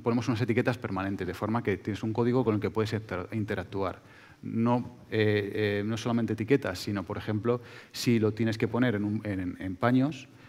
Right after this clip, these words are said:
eh, lógicamente ahí no puedes poner una etiqueta, ponemos un dispositivo con tales con el que puedes interactuar a través de, a través del paño para no tener que desesterilizar.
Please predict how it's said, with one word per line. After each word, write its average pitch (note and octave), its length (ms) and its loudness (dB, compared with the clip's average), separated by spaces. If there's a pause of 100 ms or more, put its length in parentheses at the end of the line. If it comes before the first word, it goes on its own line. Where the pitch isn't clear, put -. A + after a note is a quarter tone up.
(220)
eh, A2 120 2
lógicamente A#2 540 2
ahí G#2+ 80 4
no A2 80 2
puedes G#2+ 240 0
poner A2 200 -2
una A2 100 0
etiqueta, B2 400 2
ponemos G#2+ 320 -2
un A2+ 80 0
dispositivo A2 480 -2
con A2 160 -2
tales A2 340 0
con G2+ 220 -4
el F#2+ 80 -6
que F#2+ 160 -2
puedes A2+ 320 0
interactuar A2 500 2
a A2 80 2
través G2 300 -2
de, G2 180 0
a G2+ 80 -2
través F#2+ 240 -2
del F2+ 140 -4
paño F2+ 300 -4
para F#2+ 180 -4
no F2+ 80 -4
tener F2+ 180 -6
que F2+ 100 -4
desesterilizar. E2 680 -8